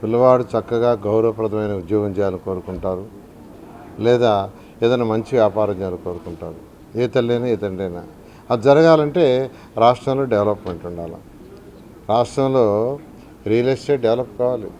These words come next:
కన్‌స్ట్రక్షన్ యాక్టివిటీ పెరగాలి, అప్పుడు ఇండస్ట్రీస్ రావాలి,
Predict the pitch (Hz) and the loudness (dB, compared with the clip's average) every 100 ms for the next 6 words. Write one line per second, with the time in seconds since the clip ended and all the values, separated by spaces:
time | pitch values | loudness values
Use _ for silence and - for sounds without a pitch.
0 | - - - - - 110 101 127 - 127 | -20 -20 -20 -20 -8 -8 -4 -6 -2 -2
1 | 120 - 113 110 113 123 95 82 - - | -2 -4 -4 -2 0 0 -2 -8 -14 -20
2 | - - - - - 110 101 104 110 120 | -20 -20 -20 -20 -10 -6 -6 -6 -4 -4
3 | - 120 117 110 120 120 90 | -4 -8 0 2 2 0 -4